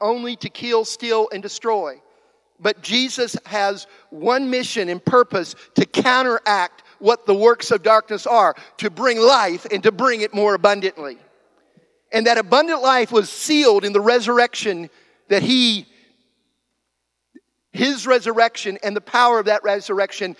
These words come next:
according to Romans chapter eight, verse eleven, the same Spirit that raised Christ from the dead now is quickening this mortal body.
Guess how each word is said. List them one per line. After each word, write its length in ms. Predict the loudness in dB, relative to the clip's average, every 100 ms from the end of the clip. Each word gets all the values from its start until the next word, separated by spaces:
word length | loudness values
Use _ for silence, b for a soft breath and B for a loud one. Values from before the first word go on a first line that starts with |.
| B B
according 400 | -6 -2 -2 -2
to 60 |
Romans 280 | 0 0 -2
chapter 300 | -4 -4 0
eight, 100 | 0
verse 220 | 0 -2
eleven, 380 | 0 2 2 -2 B B
the 100 | -4
same 340 | -2 -2 -4 -6
Spirit 480 | -12 -6 -2 -2
that 100 | 0
raised 260 | 0 0 -2
Christ 300 | 0 0 0
from 160 | -6 -6
the 80 |
dead 280 | 0 0 0 B B
now 420 | -2 0 0 -2
is 180 | -6 -12
quickening 720 | -8 -6 -4 -4 -6 -6 -2
this 240 | -4 -4
mortal 280 | -8 -6 -6
body. 400 | -4 -4 -4 -10